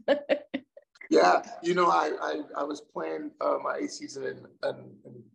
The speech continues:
Speaker 2: pro football. I played six years in New Orleans. I was all pro at the position. All pro means the best of the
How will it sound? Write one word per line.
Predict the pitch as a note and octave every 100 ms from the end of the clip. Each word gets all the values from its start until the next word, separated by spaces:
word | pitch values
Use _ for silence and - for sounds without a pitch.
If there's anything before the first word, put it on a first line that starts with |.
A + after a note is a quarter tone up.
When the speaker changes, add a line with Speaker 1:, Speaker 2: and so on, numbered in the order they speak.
| _ -
Speaker 2:
pro | D3+
football. | - C#3 - C3 A#2+
I | -
played | C3+ C3+ C3+
six | - D#3 -
years | D3+
in | C#3
New | C3+
Orleans. | C#3 C#3 C3+ C3+ -
I | B2+
was | A#2+
all | B2+ C3+
pro | - - C3 C3 - _ _ -
at | C3
the |
position. | B2 C3+ - C3
All | D3 D3
pro | - D3
means | C3+ C3+ C3 -
the |
best | - B2 C#3+
of |
the | -